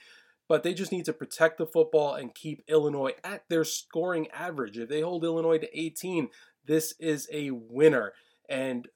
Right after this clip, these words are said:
you know, despite their mediocre offense, something Rutgers does do well is control the ball, twenty-sixth in time of possession.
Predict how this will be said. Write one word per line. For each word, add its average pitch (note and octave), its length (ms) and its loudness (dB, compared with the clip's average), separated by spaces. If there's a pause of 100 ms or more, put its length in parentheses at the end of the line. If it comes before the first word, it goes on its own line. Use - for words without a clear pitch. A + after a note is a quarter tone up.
(120)
you E3 100 -8
know, C#3 140 0
despite D3+ 640 0
their D3+ 220 2
mediocre D3 720 -2
offense, E3 640 -4 (220)
something D3 440 0
Rutgers C#3 440 0
does C#3+ 260 -2
do D#3+ 180 -2
well D#3+ 220 8
is D#3 100 2
control D3 400 0
the D3 80 -4
ball, C#3 240 -2
twenty-sixth D#3 960 -2 (320)
in B2+ 160 -6
time D3 380 -4
of C3 120 -8
possession. C3+ 720 -4